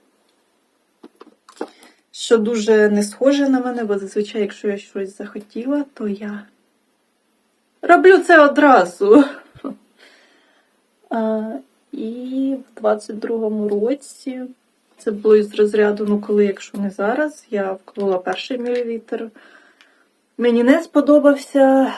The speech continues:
косметолог, мені не сподобався результат, але я проходила так два роки, вколола другий мілілітр уже у іншого косметолога.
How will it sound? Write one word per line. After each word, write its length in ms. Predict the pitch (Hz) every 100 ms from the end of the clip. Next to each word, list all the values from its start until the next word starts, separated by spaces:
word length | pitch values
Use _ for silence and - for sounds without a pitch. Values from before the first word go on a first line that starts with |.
| -
косметолог, 840 | 254 - 240 233 240 247 247 240 226
мені 260 | 214 208
не 60 | 208
сподобався 720 | - 214 269 302 294 - 262
результат, 920 | 254 240 240 - 233 233 233 226 226 -
але 200 | 220 208
я 80 |
проходила 480 | 208 214 208 202 196
так 180 | 196 190
два 200 | 202 196
роки, 460 | 190 208 277 - 254
вколола 580 | 262 - 202 190 185 185
другий 400 | 185 196 190 220
мілілітр 580 | 202 202 190 196 - 202
уже 180 | 190 190
у 140 | 185
іншого 420 | 196 214 277 277
косметолога. 920 | 285 285 285 277 277 269 262 262 254